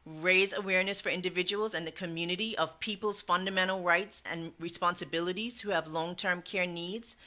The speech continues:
and to foster best practices, and to complement and support other measures which are already implemented or in development.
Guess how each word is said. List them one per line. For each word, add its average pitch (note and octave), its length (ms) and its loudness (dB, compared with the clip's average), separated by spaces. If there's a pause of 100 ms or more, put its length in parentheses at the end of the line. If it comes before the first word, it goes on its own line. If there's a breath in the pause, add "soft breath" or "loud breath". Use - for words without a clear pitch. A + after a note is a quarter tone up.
(200 loud breath)
and E3 140 2
to F3 100 -6
foster F3+ 560 0
best E3 520 4
practices, D3 840 2 (640 soft breath)
and E3+ 240 6
to - 100 -4
complement A3 920 -2
and F3+ 120 2
support F#3+ 640 -2
other F#3 220 4
measures E3+ 580 2
which D#3+ 200 -2
are D#3 160 -2
already F3+ 260 2
implemented D#3+ 960 -4
or D#3 240 0
in E3 320 -4
development. D3 840 -2